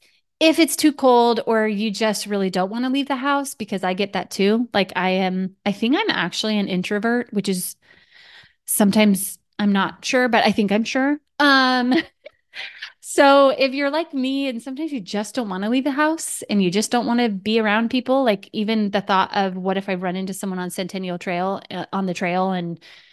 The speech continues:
then I have to, like, be social?" That just can be overwhelming to me sometimes. So if you don't wanna leave the house, then put on some sort of a Cosmic Kids yoga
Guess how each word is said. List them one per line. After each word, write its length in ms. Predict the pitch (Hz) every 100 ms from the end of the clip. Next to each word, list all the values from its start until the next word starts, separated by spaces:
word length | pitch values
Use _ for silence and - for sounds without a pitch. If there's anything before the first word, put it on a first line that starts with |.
| _ _
then 120 | - 196
I 40 |
have 140 | 190
to, 80 | 185
like, 220 | 175 165
be 80 | 196
social?" 560 | 175 185 175 214 220 233
That 200 | 202 185
just 240 | 196 185
can 100 | -
be 140 | 190 180
overwhelming 500 | 185 175 180 214 226
to 100 | 247
me 120 | 254
sometimes. 420 | 269 254 269 262
So 220 | 226 208 202 - - _ -
if 100 | 240
you 80 | 262
don't 180 | 285 247
wanna 200 | 240 254
leave 160 | 277
the 100 | 277
house, 320 | 247 285 285
then 160 | - 233
put 280 | - 285 -
on 260 | 254 262 254
some 180 | 254 233
sort 220 | 240 226
of 80 | 214
a 220 | 190 190
Cosmic 520 | - 226 220 226 -
Kids 480 | - 233 214 196 208
yoga 540 | 208 202 196 165 151